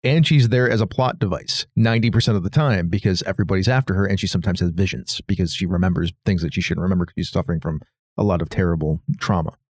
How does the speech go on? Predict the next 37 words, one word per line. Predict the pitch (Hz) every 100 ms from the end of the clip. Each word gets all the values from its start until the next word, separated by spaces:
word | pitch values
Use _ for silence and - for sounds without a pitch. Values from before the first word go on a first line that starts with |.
| _ _
If | -
you | 120
understand | 117 - 190 233
that | 165
about | 113 85
the |
character, | - 104 107
then | 101
you | 110
can | 123 117
build | 120 113 113
appropriate | 101 - 104 98 101 92 -
scenes | - 131 120 104 -
around | 101 107 101 95
that | 92 85
character. | - 85 - 78 - _ _ _ _ -
I | 156
mean, | 170 180
they're | 196
all | 160
there | 147
for | 135
comedic | - 131 101 -
purpose, | 92 - -
right? | 95 95
Like, | 92 95 -
that, | 117 90
that's | 120 -
part | - 147
of | 143
the | 117
shtick | - 123 107
of | 104
Firefly | 104 95 92 92
is | 92
it's |
a, | 87